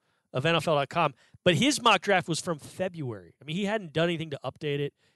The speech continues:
He just kinda threw it out there in February, and he had Titus Howard going to the Texans 'cause Titus Howard had looked solid at the Senior Bowl and done nice things. So Jones, so two guys out of about fifty to sixty correctly predict-, predicted that. When Deshaun Watson was picked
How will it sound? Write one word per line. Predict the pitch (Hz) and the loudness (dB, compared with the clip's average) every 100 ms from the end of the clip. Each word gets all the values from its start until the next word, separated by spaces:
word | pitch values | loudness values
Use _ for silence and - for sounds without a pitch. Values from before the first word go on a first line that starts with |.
| _ | _
He | 156 | -6
just | 165 | -4
kinda | 190 165 | 0 -2
threw | 131 160 | -2 0
it | 170 | 2
out | 160 156 | 2 0
there | 156 | -4
in | |
February, | 123 156 175 147 | -2 -6 -2 -2
and | 131 | -2
he | 123 | -6
had | 123 127 | -6 -8
Titus | - 139 147 - | -8 -8 -6 -2
Howard | 147 143 120 - _ _ - | 0 0 -2 -8 _ _ -4
going | 135 | -2
to | 143 | -2
the | |
Texans | - 143 - 156 | -2 -4 -4 -8
'cause | 135 - | -8 -4
Titus | 147 147 | -2 -2
Howard | 143 131 131 - _ _ | 0 0 -2 -6 _ _
had | - 131 | -10 -4
looked | 143 - | -2 0
solid | - 135 139 143 | 0 2 2 0
at | 131 | -4
the | |
Senior | 135 - 131 127 | -6 -6 -6 -6
Bowl | 123 135 | -4 -4
and | 117 | -4
done | 123 135 | -8 -6
nice | 127 123 | -8 -8
things. | - 117 123 - - _ _ _ _ | -10 -14 -14 -18 -20 _ _ _ _
So | - | -4
Jones, | 123 156 170 - | 2 4 4 2
so | 151 | -4
two | - - 277 | -4 -2 0
guys | 190 185 143 123 117 - | 4 4 4 0 -6 -6
out | 135 135 | -2 -2
of | 127 | -2
about | 127 127 - | 0 -2 -2
fifty | - 180 170 | -6 -4 -4
to | 131 | -4
sixty | - 170 - 113 107 _ _ _ _ _ | -4 -6 -8 -14 -18 _ _ _ _ _
correctly | - 156 151 143 | 2 2 2 0
predict-, | 156 147 165 - | -2 -4 -6 -2
predicted | 160 185 165 | 2 2 2
that. | 123 110 - _ _ _ _ _ _ - | -4 -6 -10 _ _ _ _ _ _ 0
When | 185 | 0
Deshaun | 175 - 208 247 | 2 4 6 6
Watson | 180 180 - 254 | 6 2 2 -6
was | 220 | -4
picked | 247 311 - | -2 -2 -4